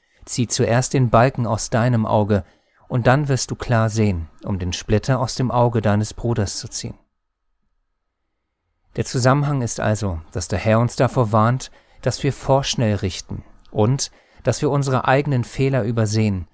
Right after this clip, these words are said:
und viele kleinere Fehler bei unserem Bruder suchen und kritisieren, also gleich richten. Dieses falsche,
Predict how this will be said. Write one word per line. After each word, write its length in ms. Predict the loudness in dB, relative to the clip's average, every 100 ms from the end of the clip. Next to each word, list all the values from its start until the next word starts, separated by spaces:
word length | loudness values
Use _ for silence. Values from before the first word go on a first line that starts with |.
| _ _
und 200 | -4 -4
viele 260 | -2 -2 -2
kleinere 540 | -2 0 0 0 -2
Fehler 340 | -2 -2 0 2
bei 120 | 0
unserem 380 | 0 -2 0 -2
Bruder 360 | 0 2 2
suchen 360 | 2 0 0 -2
und 160 | -4 -4
kritisieren, 800 | -4 -2 -2 0 0 -2 -4 -10 -14
also 300 | -4 -4 -2
gleich 460 | -2 0 0 -4 -12
richten. 520 | -2 -2 -2 -10 -14 -14 _ _ _ _ _ _ _ _ _ _ _
Dieses 320 | -2 -2 -4
falsche, 500 | -2 0 0 -2 -8